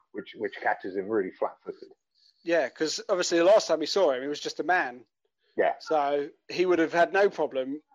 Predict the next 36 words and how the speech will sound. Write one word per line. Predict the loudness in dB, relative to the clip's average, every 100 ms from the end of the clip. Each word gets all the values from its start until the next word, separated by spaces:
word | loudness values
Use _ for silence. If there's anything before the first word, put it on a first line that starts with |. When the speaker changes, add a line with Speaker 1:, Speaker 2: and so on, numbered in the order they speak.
| _ -4
Speaker 2:
And | 0 0
then | -2 0
now | 4 4
this | 2 -2 -4
thing | 0 0 0 -10 -14 _ _ _ _ -4
is | -2
almost | 0 0 0 0 0
going | 0 0 -6 -4
toe-to-toe | -4 -4 -2 0 0
with | -2
him. | -8 -12 -16 -20 _
Well, | 0 2
Speaker 1:
Yeah. | 2
Speaker 2:
it | -2
does | -4
go | -4 -8
toe-to-toe | -8 -10 -4 -4 -4
with | -8
him. | -10 -14 _ _ _ _ _ -6
Um, | -2 0 0 -4 -16 _ _ _ _ _ _ _ _ _ _ _
but | -2 2
then | 2 0
he, | 0 2 2 4
um, | 4 2 -2 -12 _ _ _ _
finally | 4 4 4 2
manages | 2 2 -4 -8 -4
to | -2 0 -2 -8 _ -10 0
land | 2 2
a | 0
fa-, | 0 -2 -2
a | -4
near | 0 0
fatal | 2 0 2 0
blow | 4 4 4
on |
Temba. | -2 -8 -2 -2 -2